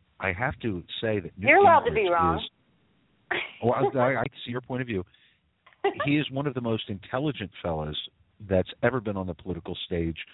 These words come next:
Speaker 1: in the last fifty years, easily.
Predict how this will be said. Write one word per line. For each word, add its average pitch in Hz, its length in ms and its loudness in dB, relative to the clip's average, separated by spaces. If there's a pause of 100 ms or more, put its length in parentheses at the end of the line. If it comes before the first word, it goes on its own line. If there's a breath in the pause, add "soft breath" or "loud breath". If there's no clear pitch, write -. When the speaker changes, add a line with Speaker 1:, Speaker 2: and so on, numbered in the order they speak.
(580 soft breath)
Speaker 1:
in 98 280 2
the 87 60 0
last 98 280 2 (180)
fifty 101 240 -2
years, 80 400 -4 (400)
easily. 98 460 0